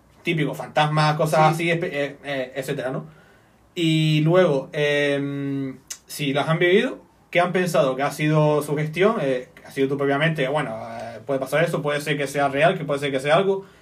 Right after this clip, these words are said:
Speaker 1: ¿Ustedes piensan que de verdad existe, no existe, simplemente es algo más como la religión, como les digo? ¿Han vivido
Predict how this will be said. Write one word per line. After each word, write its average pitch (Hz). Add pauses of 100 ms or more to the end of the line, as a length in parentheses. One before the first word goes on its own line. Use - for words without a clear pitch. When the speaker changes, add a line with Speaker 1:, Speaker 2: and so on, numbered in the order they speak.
(100)
Speaker 1:
¿Ustedes 156
piensan 165
que 151
de 151
verdad 151
existe, 170
no 151
existe, 170
simplemente 147
es 143
algo 147
más 156
como 147
la 131
religión, 135 (220)
como 139
les 139
digo? 202 (600)
¿Han 143
vivido 160